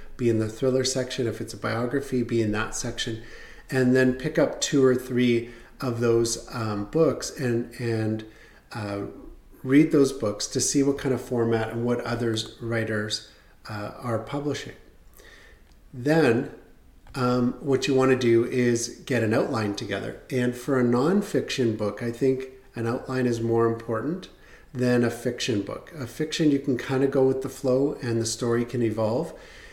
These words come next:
It's gonna be different writing a fiction because there'll be a lot more description about the characters and the scene versus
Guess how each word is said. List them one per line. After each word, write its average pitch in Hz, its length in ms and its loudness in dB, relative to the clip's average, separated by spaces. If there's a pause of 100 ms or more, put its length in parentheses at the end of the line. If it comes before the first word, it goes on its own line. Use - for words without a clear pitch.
It's - 140 -8
gonna 131 200 4
be 120 140 4
different 135 380 2
writing 127 300 4
a 110 40 0
fiction 151 420 -2
because 120 380 -4
there'll 117 160 -2
be 120 140 -2
a 117 80 2
lot 110 320 0
more 113 200 0
description 123 800 -2
about 110 540 -2
the 110 220 -4
characters 127 680 -2
and 104 240 0
the 104 120 -4
scene 165 580 2 (400)
versus 127 920 2